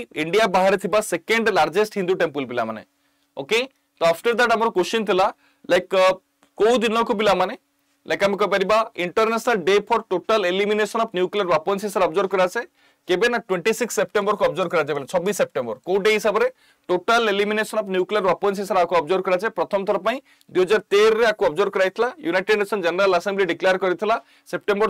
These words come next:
ଛଅକୁ ପିଲାମାନେ ଇଣ୍ଟରନ୍ୟାସନାଲ ଡେ ଫର ଟୋଟାଲ ଏଲିମିନେସନ ଅଫ ନ୍ୟୁକ୍ଲିୟର ୱେପନ୍ସ ହିସାବରେ। ତାପରେ ଆମର କ୍ୱେଶ୍ଚନ ଥିଲା ପିଲାମାନେ, ଏସିଆନ ପ୍ରଥମ ମିଲିଟାରୀ ଏକ୍ସରସାଇଜକୁ କଣ୍ଡକ୍ଟ କରିଛି ଏସ୍ଏକ୍ସ ଜିରୋ ୱାନ୍ ଏନ୍ ପିଲାମାନେ। ତ କୋଉ ଜାଗାରେ ଇଣ୍ଡୋନେସିଆରେ ଏଇ ଯୋଉ ଏକ୍ସରସାଇଜଟି କଣ୍ଡକ୍ଟ ହେଇଛି, ଏଇଟା ବି ଆମେ ଡିସ୍କସନ କଲେ। ତାପରେ କ୍ୱେଶ୍ଚନ ଥିଲା,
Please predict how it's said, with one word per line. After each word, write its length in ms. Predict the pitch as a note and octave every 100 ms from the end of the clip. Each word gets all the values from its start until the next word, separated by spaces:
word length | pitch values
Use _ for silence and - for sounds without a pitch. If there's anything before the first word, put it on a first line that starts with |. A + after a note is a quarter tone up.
| -
ଛଅକୁ 340 | G3+ G3 G#3 F#3+
ପିଲାମାନେ 260 | E3+ F3 G3+
ଇଣ୍ଟରନ୍ୟାସନାଲ 380 | F3+ F#3+ F#3+ G#3 E3+
ଡେ 40 | F3+
ଫର 80 | A3+ G3
ଟୋଟାଲ 240 | E3 G#3 F#3+
ଏଲିମିନେସନ 440 | F3+ F#3 F#3+ F#3 A3+
ଅଫ 60 | A#3 F3+
ନ୍ୟୁକ୍ଲିୟର 280 | E3+ F#3 F3
ୱେପନ୍ସ 260 | - E3 D#3+
ହିସାବରେ। 300 | C#3+ A#2+ A2+ - _ _ _ _
ତାପରେ 220 | D#3+ F3 A#3+
ଆମର 140 | B3+ A#3
କ୍ୱେଶ୍ଚନ 260 | G3+ B3 A#3
ଥିଲା 120 | A#3 A3
ପିଲାମାନେ, 280 | A3 G#3+ B3 - _ _ _ -
ଏସିଆନ 340 | F3 - A#3+ A#3 G#3 C4+ _
ପ୍ରଥମ 260 | E3+ - B3 B3+ G#3
ମିଲିଟାରୀ 300 | F#3+ A3 G#3+
ଏକ୍ସରସାଇଜକୁ 360 | - A3 G#3+ G#3+
କଣ୍ଡକ୍ଟ 260 | F3+ F#3+ G#3
କରିଛି 240 | G#3+ G#3+ G3 E3+
ଏସ୍ଏକ୍ସ 340 | - A3+ - D#3+
ଜିରୋ 160 | D#3+ G#3 G#3
ୱାନ୍ 140 | G3+ -
ଏନ୍ 100 | F#3 F3+
ପିଲାମାନେ। 300 | F3+ F#3 A3+ -
ତ 20 | F3 -
କୋଉ 100 | F#3+
ଜାଗାରେ 180 | G#3 G3+
ଇଣ୍ଡୋନେସିଆରେ 400 | F3 F#3+ F#3+ G#3 F#3
ଏଇ 60 |
ଯୋଉ 80 | F3+
ଏକ୍ସରସାଇଜଟି 320 | D#3 F#3+ F#3 F#3+
କଣ୍ଡକ୍ଟ 240 | D#3+ F3+ -
ହେଇଛି, 140 | G3 F3
ଏଇଟା 100 | E3+
ବି 40 | F3+
ଆମେ 80 | E3
ଡିସ୍କସନ 340 | - F3 F3+ F3+
କଲେ। 140 | G3+ - _ _ _ _ _ -
ତାପରେ 220 | F#3 B3 A3
କ୍ୱେଶ୍ଚନ 240 | A3 B3+
ଥିଲା, 120 | B3